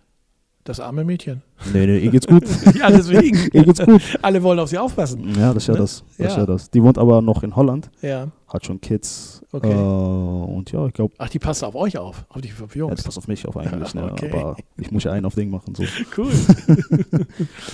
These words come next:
Speaker 1: Ja, sehr schön. Ähm, spielen die anderen, äh, Jungs auch Fußball?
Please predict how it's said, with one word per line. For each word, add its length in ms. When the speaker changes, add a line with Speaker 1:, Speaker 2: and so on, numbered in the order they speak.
Speaker 1:
Ja, 200
sehr 200
schön. 300
Ähm, 360
spielen 280
die 100
anderen, 340
äh, 300
Jungs 320
auch 100
Fußball? 320